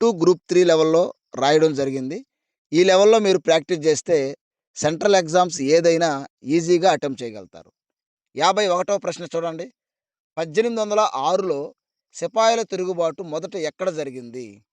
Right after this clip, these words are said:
ఆన్సర్ ఆప్షన్ టూ, రాయవెల్లూరు, తమిళనాడులో. యాభై రెండవ ప్రశ్న. అనిబీసెంట్, బీసెంట్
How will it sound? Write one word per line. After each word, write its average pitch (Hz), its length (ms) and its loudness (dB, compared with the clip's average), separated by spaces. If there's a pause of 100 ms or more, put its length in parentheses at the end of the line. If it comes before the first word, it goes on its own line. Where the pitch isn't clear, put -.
(420)
ఆన్సర్ 185 480 -4
ఆప్షన్ 143 500 -8
టూ, 127 280 -10 (240)
రాయవెల్లూరు, 151 720 -2
తమిళనాడులో. 120 840 -12 (600)
యాభై 185 340 0
రెండవ 180 280 0
ప్రశ్న. 120 360 -14 (640)
అనిబీసెంట్, 196 680 -4 (500)
బీసెంట్ 220 600 -2